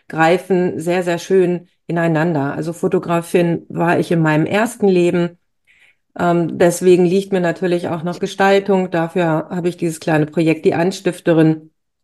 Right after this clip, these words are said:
um aus diesem Blick, wie du sagtest, Kolleginnen auch beraten zu können. Ähm, weil ganz oft liest man ja gerade diesen Begriff auf Augenhöhe,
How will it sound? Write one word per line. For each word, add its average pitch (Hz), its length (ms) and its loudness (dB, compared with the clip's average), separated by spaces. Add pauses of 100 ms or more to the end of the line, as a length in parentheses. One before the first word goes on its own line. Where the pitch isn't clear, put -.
(300)
um 180 280 2
aus 170 200 -4
diesem 185 240 2
Blick, 190 260 4
wie 185 100 2
du 170 140 0
sagtest, 160 640 -4 (320)
Kolleginnen 180 500 4
auch 160 220 -2
beraten 160 540 -2 (400)
zu 180 220 0
können. 175 580 0
Ähm, 160 520 -4 (240)
weil 180 220 0
ganz 208 280 2
oft - 280 -2
liest 220 340 -2
man 185 160 0
ja 175 100 0
gerade 170 380 -2
diesen 170 300 -2
Begriff 156 400 -2
auf - 260 -6
Augenhöhe, 196 800 2